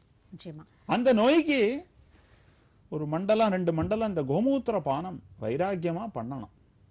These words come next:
Speaker 2: இதுக்கு திறந்த மனசோடு வரணும், குதர்க்கம் பேசக்கூடாது.
Speaker 1: நீங்க குதர்க்கம் பேசினா நம்பிக்கை போயிடுது இல்லையா?
Speaker 2: சில சமயங்கள்ல சாஸ்திரத்தை ஏத்துக்கணும்.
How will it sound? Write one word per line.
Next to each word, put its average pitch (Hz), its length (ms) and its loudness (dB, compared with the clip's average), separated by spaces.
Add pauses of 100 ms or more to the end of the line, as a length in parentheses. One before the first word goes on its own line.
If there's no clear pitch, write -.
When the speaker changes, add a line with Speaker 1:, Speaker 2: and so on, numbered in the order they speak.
(420)
Speaker 2:
இதுக்கு 220 260 -6
திறந்த 247 380 -2
மனசோடு 226 540 -4
வரணும், 147 380 -4
குதர்க்கம் 233 420 -4
பேசக்கூடாது. 135 520 -2 (540)
Speaker 1:
நீங்க 247 180 -12
குதர்க்கம் 294 380 -4
பேசினா 277 200 -6
நம்பிக்கை 330 400 -2
போயிடுது 208 260 -4
இல்லையா? 165 300 -6 (720)
Speaker 2:
சில 240 280 -6
சமயங்கள்ல 208 760 -2 (560)
சாஸ்திரத்தை 226 680 -2
ஏத்துக்கணும். 151 500 -2